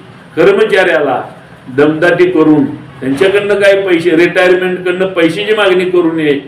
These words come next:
आणि कुठल्याही, अं, लोकांनी ह्याच्या भूलथापेला बळी पडू नका. हा अध्यक्ष नाही, हे ठणकावून सांगतो.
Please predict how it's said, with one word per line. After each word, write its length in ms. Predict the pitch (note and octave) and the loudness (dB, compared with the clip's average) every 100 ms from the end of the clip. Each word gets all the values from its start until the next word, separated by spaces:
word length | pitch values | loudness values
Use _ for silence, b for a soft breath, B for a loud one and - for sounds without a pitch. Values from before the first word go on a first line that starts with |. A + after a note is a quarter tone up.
| - B B | -16 B B
आणि 220 | C#3+ E3+ F3+ | -4 0 0
कुठल्याही, 500 | - - D3+ F3+ G3 | 0 -8 -4 -2 -2
अं, 880 | F#3+ - D#3+ D#3 D#3 D3+ D3+ D3+ D3+ | -6 -8 -2 0 2 2 2 2 2
लोकांनी 680 | E3 D#3+ E3+ E3+ D3+ - B B B | 0 2 0 0 -2 -4 B B B
ह्याच्या 220 | D3 D#3+ F3+ | -2 0 0
भूलथापेला 760 | C#3+ F3 F3 D#3+ E3+ F3 F3 | 2 2 2 0 0 0 0
बळी 300 | D#3+ E3 F3+ | 2 4 4
पडू 240 | F3+ E3+ F3 | 4 2 2
नका. 420 | E3+ F3 F#3+ - | 0 -4 -6 -8
हा 300 | - D3+ - E3 | -4 -2 0 -2
अध्यक्ष 500 | D#3 D3+ F3+ F3+ F3+ | -2 2 2 2 0
नाही, 720 | F#3 E3+ E3+ D#3+ F#3 C#3+ - B B | 0 2 0 2 2 0 -4 B B
हे 140 | D#3+ E3+ | -2 -2
ठणकावून 760 | - - F3 - G3+ G#3+ G#3+ | -2 -2 0 2 2 2 2
सांगतो. 600 | G3 F#3+ F3+ F3 D#3+ C3+ | 0 0 0 2 2 0